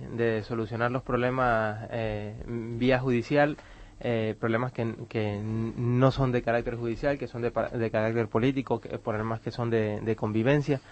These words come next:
Este, eh, la resolución de, de, de este problema va, va mucho más allá de,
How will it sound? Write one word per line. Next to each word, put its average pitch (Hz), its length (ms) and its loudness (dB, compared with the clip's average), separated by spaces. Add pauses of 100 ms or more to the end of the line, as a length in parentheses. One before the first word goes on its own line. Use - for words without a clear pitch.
(340)
Este, 104 680 -4 (580)
eh, - 840 -12 (460)
la 135 180 2
resolución 135 640 0
de, 117 420 2 (240)
de, 123 320 -4
de 131 140 0
este 139 180 2
problema 135 440 2
va, 123 340 4 (360)
va 131 200 10
mucho 139 440 2
más 117 200 0
allá 110 420 4
de, 98 400 -4